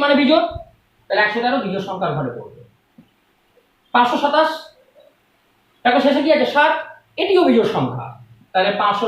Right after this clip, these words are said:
সাতাশও কিন্তু বিজোড় সংখ্যা। দুশো বারো, দুই আছে, দুই মানে জোড় সংখ্যা, অর্থাৎ দুশো বারো। শেষে কি আছে? তিনশো চল্লিশ, শূন্য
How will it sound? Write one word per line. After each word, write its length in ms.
সাতাশও 420
কিন্তু 260
বিজোড় 260
সংখ্যা। 320
দুশো 320
বারো, 240
দুই 180
আছে, 180
দুই 160
মানে 180
জোড় 200
সংখ্যা, 260
অর্থাৎ 380
দুশো 380
বারো। 200
শেষে 200
কি 120
আছে? 160
তিনশো 300
চল্লিশ, 340
শূন্য 220